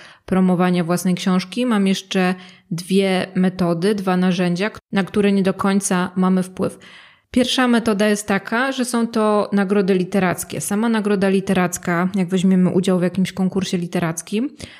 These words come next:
później jest w stanie nas rozsławić, w takim sensie, że jeżeli jesteśmy laureatem jakiejś nagrody, nasza książka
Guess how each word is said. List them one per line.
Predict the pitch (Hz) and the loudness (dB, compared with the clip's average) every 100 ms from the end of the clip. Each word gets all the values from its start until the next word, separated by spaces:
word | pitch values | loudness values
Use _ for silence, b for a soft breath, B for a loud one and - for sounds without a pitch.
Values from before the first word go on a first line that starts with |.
| B _ | B _
później | - 220 214 196 | -2 0 2 2
jest | 196 202 | 2 0
w | |
stanie | - 180 185 185 | -2 0 2 4
nas | 175 170 - - | 2 0 -2 -4
rozsławić, | 185 180 - 180 165 180 214 | -2 -2 0 0 0 -2 -4
w | |
takim | - 190 185 | -4 -2 0
sensie, | 180 190 180 180 | 0 2 2 0
że | 165 170 | 0 0
jeżeli | 165 175 165 165 - | 0 -2 -2 -2 -4
jesteśmy | 165 - 175 185 | -4 -2 -2 0
laureatem | 175 175 180 175 175 175 | 0 2 2 2 0 0
jakiejś | 170 170 165 | -2 -4 -6
nagrody, | 170 170 185 185 | -4 -2 0 2
nasza | 185 180 175 | 2 0 -2
książka | 175 185 170 - 170 | -4 -2 -4 -4 -6